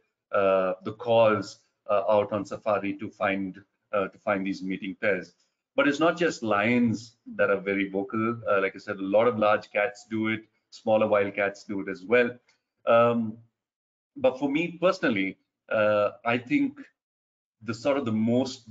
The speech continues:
guttural, the, or the sort of the most, I mean, the call that has had the most, uh, sort of effect on me has been that of leopards.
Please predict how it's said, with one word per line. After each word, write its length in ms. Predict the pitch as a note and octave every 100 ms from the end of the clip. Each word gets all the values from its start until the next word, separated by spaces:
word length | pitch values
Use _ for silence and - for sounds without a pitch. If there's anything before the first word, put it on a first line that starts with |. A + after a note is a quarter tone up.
| G2+
guttural, 480 | A2+ G2+ A#2+ G#2+
the, 160 | G2+ G#2+
or 160 | G#2+ A2+
the 100 | G2+
sort 200 | B2+ A#2+
of 100 | A2+
the 60 |
most, 380 | G2+ A#2 B2 - _ _ _ _ _ _ _ -
I 80 | B2+
mean, 120 | A#2
the 80 | A2+
call 340 | B2 A#2+ C3
that 140 | A#2
has 140 | G#2 G2+
had 240 | A2 G2+
the 40 | G2
most, 500 | G#2 G#2+ - - -
uh, 400 | G2+ F#2+ F#2+ F2+ - _ _
sort 200 | - A2
of 80 | G#2+
effect 500 | - - C#3+ - - _ A2+
on 240 | A#2 B2+
me 340 | A#2 G2 F#2+ - _ _
has 120 | A2 -
been 200 | A#2 G2+
that 120 | G2
of 140 | F#2
leopards. 540 | F#2 F#2+ G#2+ F2 E2+